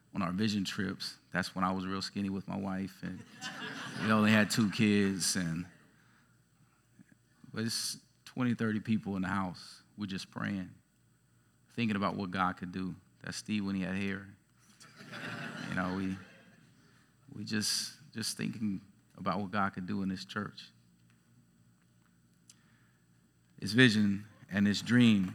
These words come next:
and his prayer started with two. Then we sang hymns and we ate together and fellowshipped. And that became thirty to forty. And then soon after,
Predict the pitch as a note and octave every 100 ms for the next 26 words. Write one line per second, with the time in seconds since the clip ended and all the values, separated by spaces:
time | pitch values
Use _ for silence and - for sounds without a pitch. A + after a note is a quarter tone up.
0 | - F#2+ F2 - B2 A2 G2+ - G#2 F2+
1 | E2 F2 - A2+ E2 - _ - - -
2 | _ _ _ _ _ _ _ _ _ _
3 | _ _ _ _ _ _ _ - _ _
4 | _ - F2+ G#2 G2+ A#2 A2 G2 G#2+ G#2
5 | F#2+ F2 E2+ F#2 F2+ F#2 - G#2+ A2+ -
6 | F#2+ F#2 E2+ D2+ - A#2 F#2 - E2+ -
7 | - _ _ _ _ _ _ _ _ _
8 | - F2 F2 G2 G#2 F#2+ F#2 G2+ F#2+ E2
9 | - G2 - - - _ _ _ _ _
10 | _ _ _ _ _ _ _ _ - G2+
11 | F#2 - G#2+ G2 G2+ F2+ F#2 E2+